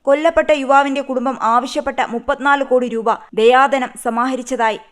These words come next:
സൗദി ഭരണകൂടത്തെയും മരണപ്പെട്ട യുവാവിന്റെ കുടുംബത്തെയും ഇന്ത്യൻ എംബസി അറിയിച്ചിരുന്നു. നടപടികൾ പൂർത്തിയാക്കി എത്രയും പെട്ടെന്ന് അബ്ദുൾ റഹീമിനെ നാട്ടിലെത്തിക്കാനുള്ള ശ്രമങ്ങളാണ് ഇപ്പോൾ നടക്കുന്നത്. അതേസമയം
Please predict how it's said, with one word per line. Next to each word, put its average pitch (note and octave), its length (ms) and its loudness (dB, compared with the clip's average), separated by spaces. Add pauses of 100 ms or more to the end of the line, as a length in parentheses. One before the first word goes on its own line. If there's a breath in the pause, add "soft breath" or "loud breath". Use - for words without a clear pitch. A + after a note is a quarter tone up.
(180)
സൗദി C4 320 0
ഭരണകൂടത്തെയും A#3 800 -4 (260 soft breath)
മരണപ്പെട്ട B3+ 560 -2
യുവാവിന്റെ A#3+ 480 0
കുടുംബത്തെയും A#3+ 640 -2 (200)
ഇന്ത്യൻ A#3 340 -6 (100)
എംബസി G3 300 -4 (140)
അറിയിച്ചിരുന്നു. F#3+ 500 -8 (240)
നടപടികൾ D4 640 0
പൂർത്തിയാക്കി C#4 560 -2 (120)
എത്രയും D4 380 -8
പെട്ടെന്ന് C4+ 280 -2 (160)
അബ്ദുൾ B3 280 -4
റഹീമിനെ B3 480 -6 (240 soft breath)
നാട്ടിലെത്തിക്കാനുള്ള B3 1000 -2
ശ്രമങ്ങളാണ് A3+ 640 -2 (120)
ഇപ്പോൾ G3 300 -6
നടക്കുന്നത്. F#3+ 540 -8 (380)
അതേസമയം C#4+ 600 -4